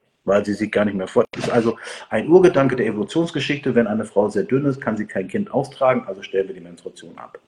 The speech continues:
So. Und bei der, bei der Figur ist es genau das Gleiche. Wenn jemand also volle Pulle trainiert und nichts isst oder ganz, ganz wenig isst, dann sagt die Evolutionsgeschichte, "Moment mal, diese Person ist im Krieg."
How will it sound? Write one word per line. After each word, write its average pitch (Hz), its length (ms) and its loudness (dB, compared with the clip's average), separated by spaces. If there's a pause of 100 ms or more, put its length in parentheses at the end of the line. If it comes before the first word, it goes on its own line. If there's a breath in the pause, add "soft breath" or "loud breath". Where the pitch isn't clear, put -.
So. - 80 -6 (600 loud breath)
Und 101 100 0
bei 113 160 8
der, 113 340 6
bei 107 120 4
der 110 140 8
Figur 139 400 4
ist 156 120 2
es - 80 -16
genau 101 260 0
das 95 160 -4
Gleiche. 175 440 0 (1160)
Wenn 120 200 6
jemand 117 440 6
also 107 420 4
volle 147 240 4
Pulle 127 300 4
trainiert 143 500 0 (300 loud breath)
und 101 180 0
nichts 147 280 2
isst - 480 2 (160)
oder - 180 -4
ganz, 107 240 0
ganz 101 220 2
wenig 135 340 2
isst, 147 300 0 (480 loud breath)
dann 104 240 2
sagt 110 380 4
die 98 260 -2
Evolutionsgeschichte, 120 840 0
"Moment 101 380 2
mal, 139 140 2
diese 123 340 0
Person 104 380 0
ist 104 160 -10
im 98 100 -6
Krieg." - 340 -8